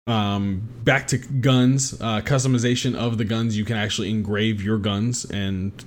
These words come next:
you can, you know, choose what engravings you put on there, and there's, you'll see them with you at all times. Little minute things like that. Um, something I thought was really cool, you can shoot weapons out of enemies' hands.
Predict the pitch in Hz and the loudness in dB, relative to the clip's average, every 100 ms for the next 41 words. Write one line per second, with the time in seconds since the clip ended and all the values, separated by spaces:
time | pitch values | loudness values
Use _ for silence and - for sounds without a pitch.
0 | - 107 110 101 104 107 95 - 123 110 | -4 -2 -2 -2 -2 -2 -2 2 2 4
1 | 107 110 110 107 104 107 107 104 104 98 | 2 2 2 0 0 0 -2 -2 -2 -2
2 | 98 104 101 95 95 95 - - - 98 | -2 -2 -2 -2 -2 -4 -8 -12 -4 -2
3 | - 110 107 98 104 101 104 110 101 92 | 0 2 2 0 -2 0 0 0 0 0
4 | 104 98 92 107 - - - - _ _ | -2 -2 -2 -4 -8 -14 -20 -20 _ _
5 | 104 110 113 110 113 117 123 123 - 123 | 0 0 0 0 0 4 4 2 0 0
6 | 117 110 110 107 110 - - - - _ | 0 -2 -2 -2 -4 -6 -12 -16 -20 _
7 | _ 107 104 101 98 101 98 - - - | _ -2 0 0 0 -2 -4 -8 -16 -18
8 | - - 107 165 170 180 151 160 147 135 | -16 -10 -4 0 2 2 2 0 2 2
9 | 110 123 131 127 131 127 143 113 107 110 | 4 4 4 4 2 4 2 -2 -2 -2
10 | 95 147 120 113 113 135 139 110 104 107 | 0 -2 -2 -2 -2 -2 -2 -4 -4 -2
11 | 117 107 107 110 160 190 - | -2 -2 -4 -4 -4 -6 -8